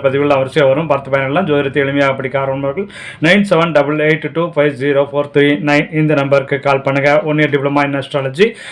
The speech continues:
நைன் நாக்கு பஞ்சர் பேசிக் சித்தா வர்மா கோர்ஸ் நடக்குது. ஆர்வமுள்ளவர்கள் பிரபஞ்சம் அனுக்கிரகம் பெற்றவர்கள் அனைவரும் படித்து பயனடையலாம். தங்களுடைய குழந்தைகளுக்கு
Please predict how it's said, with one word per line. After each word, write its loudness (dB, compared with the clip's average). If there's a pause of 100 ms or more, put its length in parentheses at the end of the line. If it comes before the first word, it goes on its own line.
(1160)
நைன் 4
நாக்கு -6
பஞ்சர் -2
பேசிக் -6
சித்தா -2
வர்மா -2
கோர்ஸ் -6
நடக்குது. -2
ஆர்வமுள்ளவர்கள் 0
பிரபஞ்சம் -2
அனுக்கிரகம் -2
பெற்றவர்கள் -4 (280)
அனைவரும் 2
படித்து 0
பயனடையலாம். 0 (580)
தங்களுடைய 6 (120)
குழந்தைகளுக்கு 0